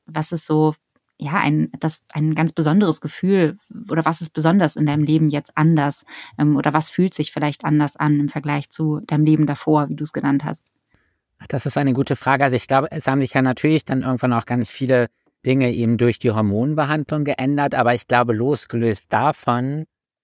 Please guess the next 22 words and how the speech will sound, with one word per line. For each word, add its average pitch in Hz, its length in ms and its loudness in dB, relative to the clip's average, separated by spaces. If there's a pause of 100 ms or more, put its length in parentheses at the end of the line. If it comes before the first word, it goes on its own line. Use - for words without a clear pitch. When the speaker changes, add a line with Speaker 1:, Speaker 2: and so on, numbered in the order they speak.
(760)
Speaker 2:
hm, 123 240 0
war 117 220 4
ich - 160 -4
vor 123 180 2
meinem 139 320 0
Coming 123 380 0
Out 120 540 -2 (880)
ein 120 260 0
sehr 120 200 2
schüchterner 104 720 0
Mensch 110 600 0
und 107 200 0
sehr 113 220 0
zurückgezogen 113 920 -2
und, 110 280 0 (580)
hm, 104 300 0
hatte 113 300 -2
wenig 117 360 2
FreundInnen 135 1040 -2
und 107 160 -2
mir 117 140 0
sind 113 260 -2